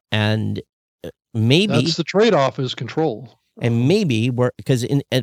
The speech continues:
Speaker 1: five years ago, I'd have said never happened, but I think now we're at a spot where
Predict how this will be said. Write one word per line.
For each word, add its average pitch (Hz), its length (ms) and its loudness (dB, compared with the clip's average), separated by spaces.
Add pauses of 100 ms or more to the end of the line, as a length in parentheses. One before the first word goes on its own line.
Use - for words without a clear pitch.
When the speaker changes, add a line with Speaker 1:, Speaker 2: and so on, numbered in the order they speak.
Speaker 1:
five 143 200 4
years 208 240 0
ago, 117 140 2
I'd 110 80 2
have 104 80 -2
said 101 140 -2
never 101 200 2
happened, 90 540 -2
but 117 100 2
I 117 80 4
think 135 240 0
now 107 340 2
we're 98 140 2
at 92 60 -2
a 92 40 0
spot 92 520 -2
where 92 460 0